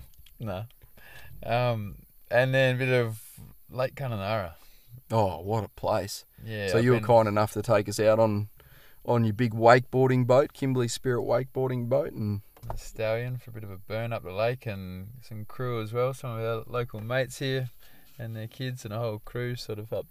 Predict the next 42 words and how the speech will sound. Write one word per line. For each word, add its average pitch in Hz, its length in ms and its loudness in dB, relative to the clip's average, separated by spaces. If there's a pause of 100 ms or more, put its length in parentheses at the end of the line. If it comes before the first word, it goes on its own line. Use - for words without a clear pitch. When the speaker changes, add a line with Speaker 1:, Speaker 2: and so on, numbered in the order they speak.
Speaker 1:
up 120 160 -2
the 104 120 -10
river 120 300 -6
and, 110 80 -8 (760)
and, 113 280 -2
uh, - 20 4 (200)
up 123 140 0
through 123 240 -4
the 104 80 -4
gorges. 131 680 0
It 123 60 -10
was 107 240 -12
really 123 220 -10
cool, 101 300 -10
eh? 101 120 -8 (160)
Speaker 2:
Yeah, 104 280 6
it's 104 120 0
probably 107 420 2
honestly 110 380 0
the 107 80 -10
best 101 260 -6
place 107 280 -4
that 107 100 -8
I've, 104 340 -4 (640)
I've 110 140 2
seen 104 200 0
in 95 80 -2
the 92 60 -4
Kimberleys, 110 480 0
I 90 60 -2
reckon. 127 420 -4
Just 104 260 -4
when 113 160 2
you 107 80 2
Speaker 1:
Mm. - 20 -6
Speaker 2:
get 104 120 4
up 101 160 4
there 107 220 4
and 101 300 0
on 107 180 0
sunset, 104 580 0
every, 107 480 -2